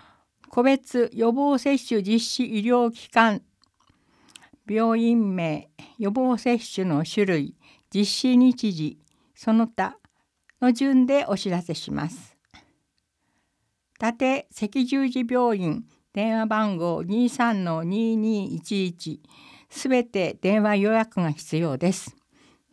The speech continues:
四種混合、三種混合、不活化ポリオワクチン、エムアール第一期、第二期、ヒブワクチン、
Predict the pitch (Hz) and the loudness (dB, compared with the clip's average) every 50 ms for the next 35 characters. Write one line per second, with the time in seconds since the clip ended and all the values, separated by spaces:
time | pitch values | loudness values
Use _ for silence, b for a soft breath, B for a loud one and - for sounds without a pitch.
0 | b b b b b b b b b b b b b b b - - 269 302 311 | b b b b b b b b b b b b b b b -2 4 6 10 10
1 | 285 - - - - - - 214 208 202 190 185 180 180 180 - - - - - | 8 8 6 -4 -4 0 2 4 4 6 4 4 4 2 2 2 0 -2 0 4
2 | 247 262 277 269 247 - - - - - - 190 180 175 170 175 170 160 156 156 | 6 8 8 8 8 6 2 -10 -6 -2 2 4 4 4 4 4 4 2 2 2
3 | 156 165 b b b b b b b b b b b b b b _ - - 277 | 0 -2 b b b b b b b b b b b b b b _ -8 0 2
4 | 269 269 247 - - - 262 240 233 - 233 220 226 247 262 254 247 254 254 254 | 4 4 4 2 -2 2 2 2 4 4 2 2 4 4 4 4 4 4 4 2
5 | 247 - - - - 185 175 170 160 - - - _ - 202 233 254 262 262 262 | 0 -2 -8 -2 0 2 2 2 2 -2 -8 -8 _ 6 8 8 8 8 8 6
6 | 254 240 233 214 185 190 170 151 - 214 233 233 220 - 220 226 285 - - _ | 6 4 4 4 2 2 0 2 4 6 6 6 6 4 2 2 2 0 -2 _
7 | _ _ - 170 170 - - - 214 233 214 190 190 202 214 - - - - - | _ _ -8 -8 -8 -4 2 4 6 6 6 4 4 2 2 2 0 -6 -10 -10
8 | b b b b b b b b - - 226 262 277 269 269 247 254 247 - - | b b b b b b b b 0 0 2 4 4 6 6 6 4 2 -2 -12
9 | - - 165 180 208 - - - | -6 -2 0 0 0 -2 -8 -14